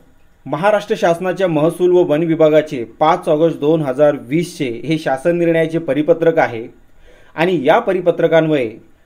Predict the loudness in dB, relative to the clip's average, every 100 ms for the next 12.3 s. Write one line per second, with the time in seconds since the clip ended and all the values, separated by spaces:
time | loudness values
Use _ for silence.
0 | -20 -2 0 4 4 2 0 -2 -4 -2
1 | -2 -2 -2 -2 -2 -4 0 0 0 -2
2 | -8 -10 -10 -8 -4 -2 0 0 -2 -4
3 | -4 -6 -6 -8 -10 -12 -20 _ _ _
4 | _ _ -8 0 4 4 2 0 -2 -4
5 | -4 -2 0 0 0 -2 -2 -6 -6 -6
6 | -6 -12 -2 2 2 2 0 0 0 -2
7 | 0 2 4 2 -2 -8 -12 -18 _ _
8 | -12 -10 -4 -2 2 2 2 0 -4 -2
9 | -4 -4 -4 -4 2 4 4 2 2 2
10 | -2 2 2 2 0 -2 -6 -10 -20 _
11 | _ _ _ -2 2 4 4 2 2 0
12 | -2 -8